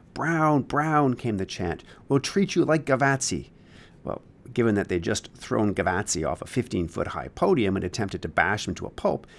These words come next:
it wasn't the kindest of promises. For Brown, though, the threats only enhanced his reputation. The Protestants in Lower Canada celebrated him, and this was doubly true of those in the Protestant confines of Toronto.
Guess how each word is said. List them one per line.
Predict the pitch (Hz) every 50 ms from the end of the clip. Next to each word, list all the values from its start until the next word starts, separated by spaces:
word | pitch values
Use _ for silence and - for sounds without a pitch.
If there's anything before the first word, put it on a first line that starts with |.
| - - - - - -
it | - 67 - - -
wasn't | - 147 151 139 123 95
the | 95
kindest | - - - 98 90 82 82 - -
of | - -
promises. | - 101 78 55 50 - - - - - - - - - - - - - - - - - - - - - - - - - - - - -
For | - - 135
Brown, | 113 - 143 147 185 214 208 170 120
though, | 92 80 80 - - - - - - -
the | - 120
threats | - - - - 120 147 135 - - -
only | 131 123 123 123 123 120 - 107
enhanced | 101 95 - - - 123 120 113 107 - - -
his | 104 92 82
reputation. | 95 82 - - 87 - - - 113 107 95 - - - - - - - - - - - - - - - -
The | - 113
Protestants | - - - - 139 170 175 - - - 127 -
in | 110 101 98
Lower | 104 104 101 104
Canada | - - - 131 131 127 101 87 -
celebrated | - - - - 120 131 127 110 - 87 76 71 67 -
him, | - - - - - - - - - -
and | - 117
this | 131 135 -
was | 170 156
doubly | 135 - - 123 131 143 170 160 165
true | 156 - - 117 95 92 98
of | - 101 92
those | 95 92 87 92 87 -
in | - 90
the | 92
Protestant | - - - 113 107 113 110 - - 123 -
confines | - - - 90 90 87 - - 76 76 82
of | 80 -
Toronto. | - - 82 - 87 104 107 - - - -